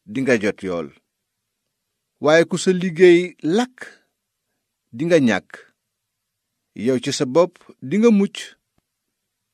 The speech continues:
waaye mel ni ku rëcc ci safara si. Xanaa xamuleen ne yéenay kër Yàlla, te xelum Yàlla dëkk na ci yéen? Ku yàq kër Yàlla gi, Yàlla dina la yàq,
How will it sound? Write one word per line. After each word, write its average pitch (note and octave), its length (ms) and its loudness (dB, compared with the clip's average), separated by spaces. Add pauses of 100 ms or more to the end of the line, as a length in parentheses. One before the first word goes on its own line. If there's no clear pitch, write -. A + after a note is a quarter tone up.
(680)
waaye C#3 320 2
mel F3 220 0
ni E3+ 120 0
ku D#3 140 -8
rëcc F3+ 360 2
ci E3+ 80 -12
safara C3 440 -2
si. E2+ 240 -12 (2250)
Xanaa A3+ 300 0
xamuleen C#3+ 600 4
ne G#2 140 0 (500)
yéenay C#3+ 400 0
kër B2+ 200 -2
Yàlla, G2+ 360 0 (920)
te B2+ 80 -4
xelum C#3+ 300 0
Yàlla C3+ 260 2
dëkk C3 280 -6
na A#2+ 120 2
ci G#2+ 180 -10
yéen? G2+ 300 -2 (1300)
Ku C3 140 -6
yàq F3 260 -2
kër D#3 200 -4
Yàlla B2 360 2
gi, A#2 180 -12 (920)
Yàlla A2 260 -2
dina D3 340 -2
la D#3+ 140 0
yàq, B2+ 260 -2